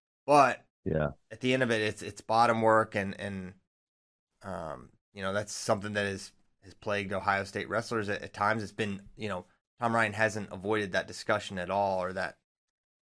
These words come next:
Speaker 1: um, that fact.
Speaker 2: Yeah.
Speaker 1: So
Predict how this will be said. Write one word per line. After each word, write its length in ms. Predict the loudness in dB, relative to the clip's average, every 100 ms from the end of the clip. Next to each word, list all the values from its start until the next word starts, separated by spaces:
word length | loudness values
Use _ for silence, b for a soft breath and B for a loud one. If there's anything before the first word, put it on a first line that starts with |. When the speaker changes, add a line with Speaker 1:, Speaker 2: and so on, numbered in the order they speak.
| -14
Speaker 1:
um, 460 | -10 -10 -10 -12 -18 _ _ _ -16
that 180 | -16 -10
fact. 440 | -2 -2 -2 -2
Speaker 2:
Yeah. 120 | -2
Speaker 1:
So 380 | 0 -2 -2 -4